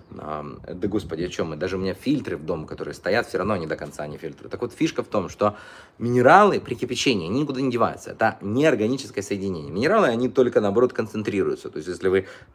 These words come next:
кипятите воду, пар уходит, дистиллированная вода уходит, и ваш концентрационный осадок минералов остается.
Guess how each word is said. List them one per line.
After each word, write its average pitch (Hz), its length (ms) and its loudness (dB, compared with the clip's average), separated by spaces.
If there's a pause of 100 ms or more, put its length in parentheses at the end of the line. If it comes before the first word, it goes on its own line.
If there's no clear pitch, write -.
(260)
кипятите 123 460 -2
воду, 175 440 6 (520)
пар 110 280 12
уходит, 104 540 4
дистиллированная 98 760 4
вода 92 240 0
уходит, 185 420 2
и 87 40 -2
ваш 101 240 4
концентрационный 87 960 -4
осадок 82 440 -6
минералов 113 440 0
остается. - 520 -6